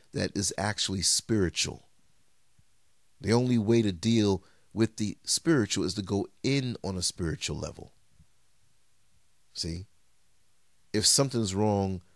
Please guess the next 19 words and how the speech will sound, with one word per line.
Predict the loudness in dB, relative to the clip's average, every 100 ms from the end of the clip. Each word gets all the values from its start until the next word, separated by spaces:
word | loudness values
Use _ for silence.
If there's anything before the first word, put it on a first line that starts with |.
| -20 _ _ _
with | -4 -2
the | 0
alignment | 0 2 0 0 0 -2 -4
of | -8
the | -8
tires | -8 -4 -2 -2 -2
on | -4
my | -4
vehicle, | 0 0 0 -2 -6 -6 -14 -20 -14 -4
I | 0
don't | 0 0
tell | 0 2
the |
mechanic, | -2 -4 -2 -2 -4 -2
"Well, | -2 -2
it's | -6
gotta | -4 -4 -2
be | -4
an | -4